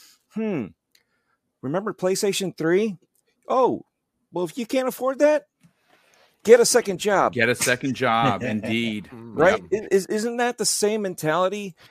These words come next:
Speaker 1: They, they, they reverted back. I mean, seriously, think about it. They kicked, uh, let's say took us, right? 'Cause I'm not allowed to say, uh, the other word just yet. It's still a little too early.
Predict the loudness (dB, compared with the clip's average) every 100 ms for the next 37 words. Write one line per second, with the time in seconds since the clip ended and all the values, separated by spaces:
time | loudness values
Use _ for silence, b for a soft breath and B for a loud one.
0 | b b -10 -4 -2 -2 -4 -4 -4 -2
1 | 0 -2 0 0 0 0 -10 -2 0 0
2 | -4 -14 _ -6 -4 -4 -8 -8 -6 -4
3 | -4 -4 -2 -2 0 0 0 _ B B
4 | _ _ -2 -2 -2 _ _ _ _ _
5 | -6 -4 -2 -6 -18 _ _ _ _ _
6 | _ _ _ _ _ _ _ _ _ -2
7 | 0 2 0 -4 -6 -6 -6 -10 -10 -12
8 | -8 -8 -8 -8 -8 -6 -4 -4 -4 -8
9 | -6 -4 -4 -8 -14 _ _ -8 -6 -4
10 | -4 -4 -8 -6 -8 -4 -2 -2 -4 b
11 | b -10 -8 -2 0 0 -2 -4 -4 -2
12 | -4 -6